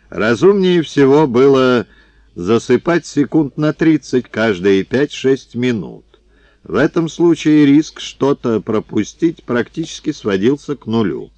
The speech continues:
Однако Куин отдавал себе отчет в том, что это невозможно физически. С другой стороны, взяв на вооружение этот метод, он попытался приучить себя к тому, чтобы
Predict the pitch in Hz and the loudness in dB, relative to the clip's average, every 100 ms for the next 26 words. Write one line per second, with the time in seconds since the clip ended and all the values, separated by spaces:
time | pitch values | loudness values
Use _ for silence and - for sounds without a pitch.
0 | - _ _ _ _ - 98 101 135 175 | -20 _ _ _ _ -6 -6 -2 -2 -2
1 | - 185 156 180 180 175 170 120 123 117 | 0 -2 0 4 6 6 2 -4 -4 0
2 | 113 120 135 - 117 110 110 101 - 113 | 2 2 0 -4 -4 -2 -2 -6 -2 -2
3 | 107 - - 123 139 - - 101 90 - | -2 -4 0 0 0 -8 -8 -4 -4 -8
4 | _ _ - 101 - 135 147 147 143 113 | _ _ -4 -2 0 -2 0 -2 -2 -2
5 | 113 123 147 143 147 139 87 71 - - | -2 -2 -4 -4 -2 -2 -4 -8 -14 -20
6 | - - 69 _ _ 52 _ _ _ _ | -20 -20 -20 _ _ _ _ _ _ _
7 | _ _ _ _ _ _ _ _ _ - | _ _ _ _ _ _ _ _ _ -16
8 | 82 92 101 120 123 - 117 113 110 127 | -4 0 2 2 0 0 0 0 0 -4
9 | 139 87 80 104 104 - 95 87 85 82 | -6 -8 -4 -4 -4 -6 -6 -4 -4 -4
10 | 85 120 127 95 98 101 80 92 110 113 | 0 0 0 -4 -4 -6 -6 -4 -4 -4
11 | 131 _ _ _ - 113 131 151 - 151 | -8 _ _ _ -6 -4 -2 -4 -2 -2
12 | 139 139 - 139 147 151 139 143 127 - | 0 0 -2 -8 -2 0 0 -2 -2 -4
13 | 104 95 - - 85 92 131 - 131 113 | -2 -2 -4 -8 -8 -6 -8 -8 -6 -2
14 | 107 85 | 0 -2